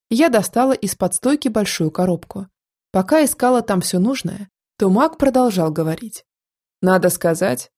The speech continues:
у тебя потрясающий кот. В последний раз я получал хоть какие-то повреждения или в тренировочных поединках с коллегами,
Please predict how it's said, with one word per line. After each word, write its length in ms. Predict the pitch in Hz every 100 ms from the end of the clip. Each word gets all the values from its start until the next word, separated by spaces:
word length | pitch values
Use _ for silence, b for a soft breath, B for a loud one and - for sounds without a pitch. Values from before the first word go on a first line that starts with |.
| _
у 80 | 185
тебя 240 | 185 196
потрясающий 800 | 185 190 185 180 180 180 208 240
кот. 360 | 226 165 - - _ _
В 120 | - -
последний 540 | 190 185 214 190 185
раз 260 | 208 285 -
я 120 | 185
получал 460 | 190 196 - 202
хоть 200 | 190 196
какие-то 480 | 196 208 - 220 190
повреждения 760 | - 170 180 175 185 285 262 196
или 260 | 196 196
в 60 | 190
тренировочных 760 | 190 190 202 233 196 - 180 180
поединках 500 | 190 185 214 185 -
с 60 |
коллегами, 640 | - 175 269 196 160 -